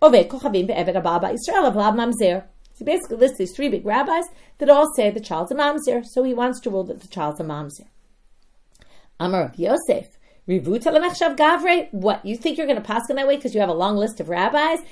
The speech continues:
say, "Oh, three rabbis, that's already a lot, and he, you know, that's my proof." So what's interesting about Rav Yosef is he's not gonna disagree with his psak, he's gonna disagree with the way he arrived at it. He said, "You're giving me a list of three?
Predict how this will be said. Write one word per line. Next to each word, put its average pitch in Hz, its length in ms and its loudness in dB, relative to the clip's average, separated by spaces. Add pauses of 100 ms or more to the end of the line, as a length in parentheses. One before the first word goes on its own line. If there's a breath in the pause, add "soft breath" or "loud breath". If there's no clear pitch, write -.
(140 soft breath)
say, - 220 -4
"Oh, 202 260 6
three 233 340 -4
rabbis, 185 380 0
that's 202 220 -2
already 190 280 0
a 147 80 -4
lot, 190 320 0
and 160 160 -6
he, 202 120 -8 (200)
you 175 120 -8
know, - 100 -16
that's 208 260 -6
my 160 120 -8
proof." 349 320 0 (480 soft breath)
So 247 320 6 (160)
what's 240 160 0
interesting 320 400 -4
about 214 180 0
Rav 185 100 -2
Yosef 202 320 -2
is 180 140 -8
he's 208 140 -4
not 262 200 0
gonna 269 140 2
disagree 196 400 -2
with 185 140 -4
his 165 120 -10 (160)
psak, 285 300 0 (240 soft breath)
he's 247 200 -6
gonna 233 180 0
disagree 233 480 -2
with 220 160 -2
the 165 80 0
way 190 260 2
he 185 160 -2
arrived 151 460 -4
at - 80 -18
it. - 180 -20
He - 340 -20
said, 214 220 -2 (280)
"You're 262 160 2
giving 311 220 0
me 294 100 4
a 269 60 8
list 277 200 4
of 277 120 -4
three? 359 280 0